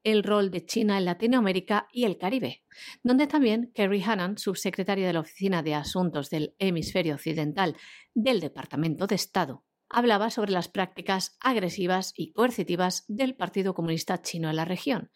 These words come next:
Y también expresaba que Estados Unidos está esforzando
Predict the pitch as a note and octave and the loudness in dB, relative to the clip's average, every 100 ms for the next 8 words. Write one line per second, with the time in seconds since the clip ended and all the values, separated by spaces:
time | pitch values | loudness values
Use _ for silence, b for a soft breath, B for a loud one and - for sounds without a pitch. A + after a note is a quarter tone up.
0 | b b b b b G#3 A3 G3+ A3+ B3+ | b b b b b -2 0 2 2 2
1 | - A3 G#3 A#3+ F#3+ F#3 G3+ F#3+ F#3+ G3+ | 0 -2 2 2 2 -2 0 0 2 2
2 | G#3 F#3 G3 - - G3 - _ - A#3 | 4 2 0 -2 0 0 0 _ -2 -2
3 | - F3 E3 - G3 F#3 F#3 F#3 | 0 0 -2 0 0 2 0 -2